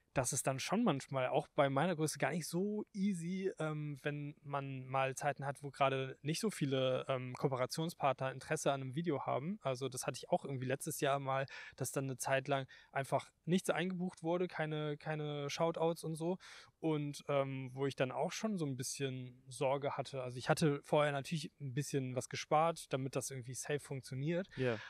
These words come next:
Speaker 1: Aber, ähm, es ist dann trotzdem gar nicht so easy, wie man dann vielleicht denkt, weil über die YouTube-Klicks alleine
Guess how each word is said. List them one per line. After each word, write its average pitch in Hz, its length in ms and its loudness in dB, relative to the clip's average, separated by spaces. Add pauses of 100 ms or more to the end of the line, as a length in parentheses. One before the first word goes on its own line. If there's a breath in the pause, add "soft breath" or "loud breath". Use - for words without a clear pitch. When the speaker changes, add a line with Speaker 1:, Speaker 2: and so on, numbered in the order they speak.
(120 loud breath)
Speaker 1:
Aber, 139 680 6
ähm, 135 480 0
es - 140 -10
ist - 220 -4
dann 151 140 2
trotzdem 165 640 4
gar 156 200 6
nicht 208 200 2
so 202 460 8 (160)
easy, 175 420 4
wie 156 80 4
man 156 180 4
dann 143 140 4
vielleicht 143 280 2
denkt, 165 260 2
weil 147 180 10 (240 loud breath)
über 151 220 4
die 135 300 -2
YouTube-Klicks 170 600 4
alleine 151 640 4